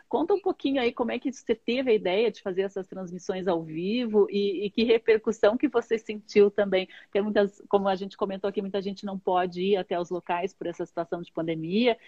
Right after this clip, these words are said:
é, ou por outros motivos, né, e acaba observando do mesmo jeito aí com, com o teu projeto. Eu vou até colocar aqui o, o nome pro pessoal encontrar mais facilmente no YouTube.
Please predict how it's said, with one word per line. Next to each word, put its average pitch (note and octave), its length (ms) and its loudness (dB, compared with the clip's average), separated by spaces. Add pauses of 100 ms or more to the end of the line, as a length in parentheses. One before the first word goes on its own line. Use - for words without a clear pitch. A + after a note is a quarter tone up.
(200)
é, E3+ 140 2
ou G3+ 140 8
por F#3 180 -2
outros F3 280 -6
motivos, A3+ 680 -4
né, A3+ 120 0
e B3 40 2
acaba B3 560 0
observando A#3 560 -2
do A#3+ 80 -8
mesmo A#3+ 320 -4
jeito A3+ 320 0
aí G#3+ 120 0
com, G3+ 220 0
com G#3 140 -8
o G3+ 40 -6
teu G#3 140 -2
projeto. G3 480 -4
Eu A3+ 60 -18
vou A#3 60 -10
até B3 120 -8
colocar C4+ 460 -6
aqui A3+ 260 -4
o, G3 200 2
o G3+ 100 -6
nome G3 380 -4
pro G3+ 140 -20
pessoal F#3 340 -4
encontrar F#3+ 340 -4
mais F3 180 -4
facilmente F3 500 -4
no F3 100 -6
YouTube. D3 520 -2